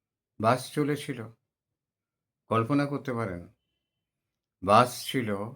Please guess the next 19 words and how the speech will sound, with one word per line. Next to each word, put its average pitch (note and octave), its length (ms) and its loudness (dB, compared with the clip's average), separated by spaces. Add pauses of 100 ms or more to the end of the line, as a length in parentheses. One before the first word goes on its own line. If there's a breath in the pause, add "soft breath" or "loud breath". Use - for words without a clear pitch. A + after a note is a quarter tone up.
(1400)
ঘোড়ায় A#2 720 2
টানা F#2+ 520 -4
বাস, C2 640 -16 (300)
ঘোড়ায় D#2 300 -10
টানা। C#2 340 -20 (1120)
আমরা C3 220 4
ঘোড়ায় C3+ 340 4
টানা D#3 200 2
ট্রামের C#3 360 2
কথা A#2+ 260 -2
জানি, C#2 420 -10 (920)
কিন্তু G#2 220 -6
ঘোড়ায় F#2+ 320 0
টানা B2 500 -2 (1000)
বাসের G#2 280 0
কথা C3+ 200 -2
শুনেছি C#3+ 420 -4
কি? C#2+ 180 -20 (1120)
না, E2+ 200 -8